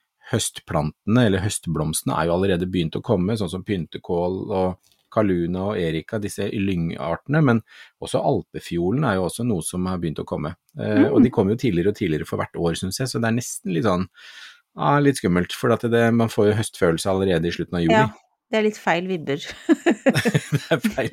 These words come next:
Speaker 1: vibber, ja. Men, eh, noen som er veldig fine, og det er jo disse krysantemumene, disse
Speaker 2: Mm.
Speaker 1: frilanskryssene.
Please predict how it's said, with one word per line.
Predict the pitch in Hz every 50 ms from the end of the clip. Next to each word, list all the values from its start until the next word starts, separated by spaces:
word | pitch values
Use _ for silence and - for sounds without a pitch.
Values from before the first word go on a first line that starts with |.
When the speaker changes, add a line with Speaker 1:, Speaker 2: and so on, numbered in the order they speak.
| 220 147
Speaker 1:
vibber, | 135 117 98 90 98 98
ja. | 101 107 113 123 - - - - 285 - - - -
Men, | 151 139 139 139 139 139 139
eh, | 143 151 - 127
noen | 127 147 147 135 98 95 101 107 110
som | - 127 127
er | - 104 113 120
veldig | 120 131 131 117 92 104 120
fine, | - - 127 110 117 147
og | - 147 127
det | 131 160 160
er | 131 107 101
jo | 107
disse | 107 117 - - 110
krysantemumene, | - 85 - 107 104 - 98 80 80 - 92 95 101 117 147 180 165
disse | 127 113 - - 90
Speaker 2:
Mm. | - 185 180 170
Speaker 1:
frilanskryssene. | 147 143 156 - 156 165 - - - 95 92 - - - 113 135 143